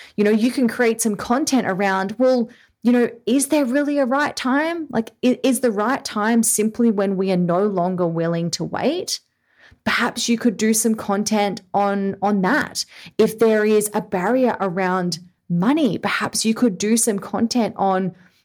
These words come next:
investing. Perhaps you could pose a question to your audience. You know, if time or money is something that is holding them back, well, what variables would need to exist in your life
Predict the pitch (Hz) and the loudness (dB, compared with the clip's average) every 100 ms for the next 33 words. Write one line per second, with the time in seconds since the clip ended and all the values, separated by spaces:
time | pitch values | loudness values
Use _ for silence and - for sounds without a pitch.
0 | _ 214 180 190 240 - 226 - - 170 | _ 0 2 2 0 0 -2 -2 -4 -2
1 | 220 233 - 220 214 226 180 - _ _ | -2 -4 -2 -2 2 0 0 -12 _ _
2 | _ _ - 254 277 262 - 240 247 277 | _ _ 0 2 2 0 -2 -2 0 0
3 | 240 233 208 180 185 277 - - - 196 | 2 2 2 2 2 0 -4 -6 -4 0
4 | 202 220 208 202 - - _ - 220 214 | 2 2 2 -2 -6 -20 _ -8 -2 2
5 | 240 196 180 190 254 196 180 196 190 180 | 2 2 2 2 2 0 -2 0 2 2
6 | 165 - _ _ - - 226 233 208 190 | 0 -4 _ _ -8 -4 0 0 2 0
7 | 180 - 202 226 226 170 160 208 233 - | -2 -2 0 2 2 0 -2 0 -2 -4
8 | - _ _ _ _ 226 254 233 196 240 | -10 _ _ _ _ 2 2 2 0 0
9 | 294 202 185 208 269 285 240 190 180 175 | 0 -2 0 0 0 0 0 2 0 0
10 | 190 180 185 196 233 226 233 185 160 160 | 0 0 0 0 0 0 0 0 0 0
11 | 208 247 - 202 180 175 165 160 180 240 | 0 -2 -6 -2 0 0 0 0 0 -2
12 | - - - | -4 -12 -16